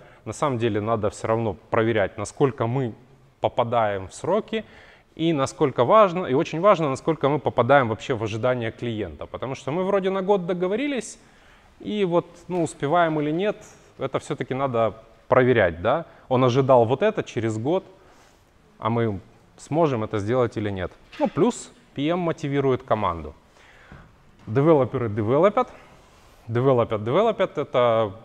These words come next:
про это можно говорить долго, да, там, и этому будет посвящена, я так понял, вся оставшаяся часть встречи.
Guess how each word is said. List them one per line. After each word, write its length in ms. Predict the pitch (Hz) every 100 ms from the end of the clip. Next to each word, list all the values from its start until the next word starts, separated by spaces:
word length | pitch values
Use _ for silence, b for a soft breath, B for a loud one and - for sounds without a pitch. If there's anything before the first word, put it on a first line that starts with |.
| - -
про 140 | 135
это 140 | 143 123
можно 280 | 127 113
говорить 440 | 117 120 117 117 101
долго, 400 | 151 214 151 110
да, 180 | 110 151
там, 480 | 131 104 95 92 -
и 760 | 107 104 101 98 95 95 92 92 104 -
этому 320 | 117 127 117 -
будет 220 | 117 113
посвящена, 480 | - 113 117 - 127
я 80 | 107
так 140 | 104
понял, 260 | - 110 107
вся 180 | - 117
оставшаяся 640 | - 113 - 113 101 110
часть 260 | - 107
встречи. 480 | - - 220 247 214